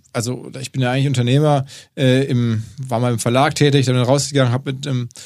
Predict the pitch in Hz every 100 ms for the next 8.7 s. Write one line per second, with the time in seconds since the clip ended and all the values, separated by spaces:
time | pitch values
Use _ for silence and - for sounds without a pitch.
0 | - - - 143 147 131 - 147 139 135
1 | 131 120 143 139 135 135 131 120 147 147
2 | 131 135 127 135 131 120 135 - - 135
3 | 147 165 147 135 135 131 123 123 127 123
4 | _ _ _ _ _ _ _ - 127 143
5 | 143 135 135 123 127 131 - - - -
6 | 123 127 151 - 135 131 131 127 131 123
7 | 123 123 - 117 110 135 135 131 127 123
8 | 120 127 127 120 120 113 139